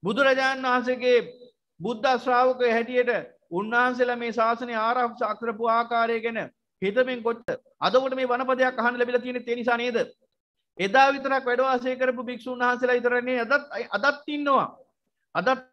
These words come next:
ඉන්න ඒ බඳු මහා යතිවරයෝ. අදත් මේ උතුම් වූ ත්‍රිපිටක රත්නය අද අපට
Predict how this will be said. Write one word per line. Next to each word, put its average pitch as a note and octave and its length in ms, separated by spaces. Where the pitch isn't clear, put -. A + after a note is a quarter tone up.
ඉන්න C4 200
ඒ B3+ 80
බඳු B3+ 200
මහා A#3+ 280
යතිවරයෝ. C4+ 560
අදත් B3+ 340
මේ C#4 160
උතුම් C4+ 300
වූ C4+ 140
ත්‍රිපිටක B3 400
රත්නය A#3 380
අද A3+ 140
අපට B3+ 280